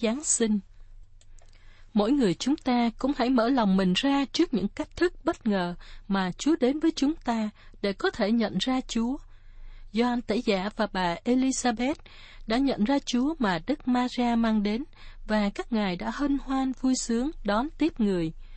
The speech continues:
Ngày nay, Chúa có thể đến với chúng ta qua một người anh em, một người bên cạnh chúng ta,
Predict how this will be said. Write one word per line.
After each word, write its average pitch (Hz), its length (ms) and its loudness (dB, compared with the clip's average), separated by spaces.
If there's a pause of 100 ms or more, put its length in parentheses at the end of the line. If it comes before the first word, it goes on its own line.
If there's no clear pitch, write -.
(440)
Ngày 214 200 2
nay, 294 320 4
Chúa - 140 0
có - 140 -6
thể 190 240 -2
đến 220 300 0
với 330 140 2
chúng 302 180 2
ta 254 340 2 (100)
qua 330 120 2
một 233 260 0
người 180 340 0
anh 233 120 -4 (100)
em, 240 280 -2 (400)
một 208 220 2
người 190 220 4
bên 302 240 2
cạnh 190 220 -2 (120)
chúng 262 160 -2
ta, 233 360 -2